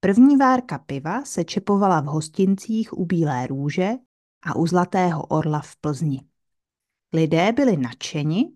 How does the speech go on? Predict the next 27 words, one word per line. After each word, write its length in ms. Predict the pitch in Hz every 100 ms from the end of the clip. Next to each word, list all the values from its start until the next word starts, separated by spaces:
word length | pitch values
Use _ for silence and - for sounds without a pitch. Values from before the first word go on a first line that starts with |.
| _
a 80 | -
tento 400 | 160 226 320 -
okamžik 680 | - 156 180 180 180 214 -
se 180 | - 156
dostal 460 | 160 - - 190 -
i 80 | 151
do 140 | 151
místní 520 | 156 160 - - 156
kroniky. 640 | 156 - 143 147 - 139 - _ _ _ _ _ _ _ _ _ _
V 60 | -
té 240 | - 320
době 460 | 220 160 143 160 269
samozřejmě 680 | 320 202 196 190 208 214 202
ještě 320 | 202 - 202
vůbec 420 | 175 202 240 294 226
netušili, 800 | 190 170 - - 147 147 175 240 _ _ _ -
že 160 | 180
právě 540 | 175 190 208 269 269 240
jako 260 | 196 -
první 600 | 156 - 160 156 170 185 -
ochutnali 540 | 190 - 196 202 165
pivo, 520 | 131 - 135 143 175 240 _ _
které 420 | - 196 180 180
se 160 | 160 160
stane 340 | 156 165 165 156
tak 200 | 240 285
oblíbeným, 800 | 208 160 160 151 147 139 160